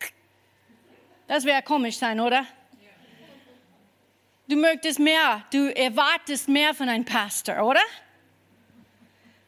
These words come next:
Okay, hör mir gut zu. Dein Pastor erwartet auch mehr von dir. Hab ich gesagt.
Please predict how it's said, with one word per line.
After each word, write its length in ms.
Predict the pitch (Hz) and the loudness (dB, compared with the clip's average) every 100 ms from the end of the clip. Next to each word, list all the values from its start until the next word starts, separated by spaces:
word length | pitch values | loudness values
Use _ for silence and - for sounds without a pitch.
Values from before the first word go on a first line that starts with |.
| _ | _
Okay, 440 | 240 - 269 277 285 - _ _ _ | -8 -2 0 0 -4 -18 _ _ _
hör 140 | - 294 | -2 0
mir 140 | 277 | 0
gut 180 | 254 262 | -2 -6
zu. 240 | 294 202 196 _ _ _ _ - - | -6 -8 -10 _ _ _ _ -20 -10
Dein 280 | 247 269 247 | -4 -4 -4
Pastor 640 | - 285 302 - 202 170 208 _ _ _ | -4 -4 -4 -6 -4 -6 -8 _ _ _
erwartet 480 | 208 220 240 233 214 | -6 -2 -2 -2 -4
auch 220 | 226 233 | -4 -4
mehr 180 | 208 202 | -6 -8
von 180 | 202 175 | -10 -14
dir. 280 | 226 214 180 180 _ 247 - - 214 247 - 226 233 247 240 233 226 285 - - - 269 262 _ _ _ _ _ - - - _ 254 - - 370 - | -12 -14 -16 _ _ -20 -20 -20 -20 -20 -18 -18 -18 -18 -18 -20 -20 -20 -20 -20 -20 -20 -20 _ _ _ _ _ -20 -20 -20 _ -20 -20 -20 -14 -6
Hab 140 | 220 | -4
ich 120 | 233 | -4
gesagt. 480 | - 339 294 285 | -2 0 0 -4